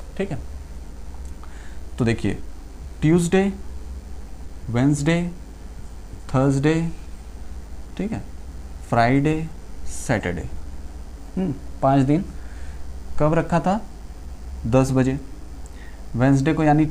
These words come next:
पूरे चौबीस घंटे चलती है घड़ी, यहाँ पे भी चौबीस घंटे चलती है, यहाँ पे भी चौबीस घंटे चलती है, यहाँ पे भी चौबीस घं-, यहाँ पे कब तक चलेगी? छः बजे शाम तक। यहाँ पे कब तक चलेगी? देखिए, Wednesday को चलेगी कितनी? चौबीस घंटे, Thursday को चौबीस घंटे,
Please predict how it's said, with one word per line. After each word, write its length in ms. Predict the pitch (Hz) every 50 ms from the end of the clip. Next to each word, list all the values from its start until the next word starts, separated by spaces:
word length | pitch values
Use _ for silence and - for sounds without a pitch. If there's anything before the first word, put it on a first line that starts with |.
| - -
पूरे 180 | 135 135 139
चौबीस 280 | 143 139 127 123 139 135
घंटे 240 | 139 147 139 139 139
चलती 260 | 139 143 135 139 143
है 100 | 143 139
घड़ी, 200 | 135 139 139 156 175 - - - - - - - - -
यहाँ 260 | 113 110 117 123 127 135
पे 120 | 139 135
भी 80 | 131 135 135
चौबीस 300 | - - 135 131 135 131
घंटे 200 | 135 143 139 143
चलती 260 | 131 143 131 135 147
है, 60 | 147 143
यहाँ 140 | 120 107 104
पे 80 | 117
भी 60 | 120 131
चौबीस 240 | - 139 135 139
घंटे 220 | 120 139 139 139 139
चलती 240 | 139 131 131 160 180
है, 60 | 214
यहाँ 160 | 247 156 123
पे 80 | 107 104
भी 80 | 101 98
चौबीस 200 | - 95 98 101
घं-, 280 | 104 107 - - - 131
यहाँ 160 | 131 135 147
पे 200 | 147 170 160 165 165 - - - - - - -
कब 100 | 151 139
तक 100 | 160 147
चलेगी? 320 | 165 160 175 180 220 277 285 - - - - - - -
छः 180 | - - 165 156
बजे 160 | 160 170 180
शाम 260 | 180 - 139 113 104 95
तक। 160 | - 98 - - - - - - - - - - -
यहाँ 280 | 117 117 123 135 151 160
पे 100 | 160 165
कब 140 | - 160 156
तक 120 | 170 160
चलेगी? 280 | 151 165 160 165 180 175
देखिए, 240 | 139 135 139 113 - - - - - - - -
Wednesday 380 | 107 113 131 143 143 139 156 165
को 80 | 160
चलेगी 280 | 151 160 151 156 156 151
कितनी? 220 | 160 147 - 123 104
चौबीस 280 | - 123 117 127 135
घंटे, 320 | 135 143 147 143 147 151 151 - -
Thursday 280 | 123 117 117 120 143 139
को 100 | 139 139
चौबीस 300 | 139 - 104 104 117 117
घंटे, 280 | 120 127 127 127 127 139